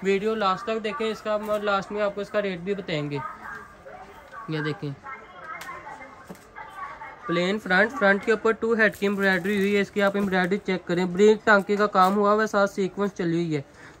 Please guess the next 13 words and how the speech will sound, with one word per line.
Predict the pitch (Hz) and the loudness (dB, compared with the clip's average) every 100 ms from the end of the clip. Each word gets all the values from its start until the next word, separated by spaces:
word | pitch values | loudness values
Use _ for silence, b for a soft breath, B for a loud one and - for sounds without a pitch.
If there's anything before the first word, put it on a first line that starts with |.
| - - - - - 160 | -20 -20 -20 -20 -8 0
ये | 165 | 0
देखें, | 156 156 151 | 0 -4 0
ये | 170 | 4
इसके | 190 196 | 4 2
साथ | 196 196 | 2 4
दामन | 185 180 185 | 8 8 8
का | 190 196 | 4 4
patch | 180 170 185 | 6 6 4
है, | 233 233 - - - - - - - - - - - - - - - - 180 | 2 0 -8 -20 -20 -20 -20 -20 -20 -20 -20 -20 -20 -20 -20 -20 -20 -10 2
ये | 185 | 4
इसकी | 196 - | 4 0
तस्वीर | 202 208 - 185 170 185 | -2 -4 2 4 6 6
है | 233 | 4